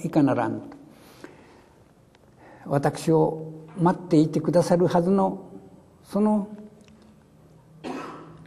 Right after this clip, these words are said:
天の苫屋ならぬあなた様のお住まいも、いかがなものでありましょうか。そのご様子はいかがでございましょうか。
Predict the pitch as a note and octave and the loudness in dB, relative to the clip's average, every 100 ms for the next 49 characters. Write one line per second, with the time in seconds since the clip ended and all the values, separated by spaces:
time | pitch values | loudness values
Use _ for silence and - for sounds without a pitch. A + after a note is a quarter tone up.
0 | - - - - - - - - - E3 | -20 -20 -20 -20 -20 -20 -20 -18 0 6
1 | E3 D3 - D#3 D3+ D3+ - - D3 D#3 | 8 6 6 6 6 2 0 -2 2 4
2 | C#3 B2 D3+ - - D#3 D#3+ D#3+ D3+ D3 | 4 0 -8 -12 -6 0 2 2 2 4
3 | D#3 E3+ C#3 - - - - - C3 - | 4 4 2 -2 -12 -16 -20 -6 -4 2
4 | E3 D3+ A#2+ G#2 - - - - - - | 4 4 0 -4 -8 -16 -20 -20 -20 -20
5 | - _ _ _ - - - - - - | -20 _ _ _ -20 -20 -20 -20 -20 -20
6 | - - - _ _ _ - B2+ F3+ G3 | -20 -20 -20 _ _ _ -8 0 2 4
7 | D#3+ C#3+ D3 B2+ - - - A#2+ A#2+ A2+ | 2 2 2 0 -4 -6 -6 -2 -2 0
8 | B2 - - - - - - - C3+ C3 | -4 -4 -8 -12 -20 -20 -20 -2 2 4
9 | C#3 D3 D3 D#3+ D#3+ D#3 E3 G3 G3+ D#3+ | 6 6 4 2 2 2 0 0 2 2
10 | D3 D#3 D#3+ E3 E3 E3 - | 2 4 2 2 0 -2 -2